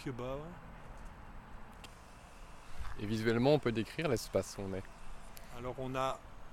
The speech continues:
Speaker 1: Denise, elle est gris et jaune. On a F C C,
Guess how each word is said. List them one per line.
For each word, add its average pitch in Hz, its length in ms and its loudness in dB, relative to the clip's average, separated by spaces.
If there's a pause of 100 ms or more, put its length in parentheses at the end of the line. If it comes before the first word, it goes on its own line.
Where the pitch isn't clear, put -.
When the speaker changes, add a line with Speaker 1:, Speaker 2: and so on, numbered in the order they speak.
(140)
Speaker 1:
Denise, 156 720 6 (640)
elle 127 160 -2
est 131 320 2 (280)
gris 160 360 4 (140)
et 127 140 2
jaune. 117 340 2 (960)
On 127 180 0
a 127 220 4
F - 260 4
C - 220 6
C, 190 480 8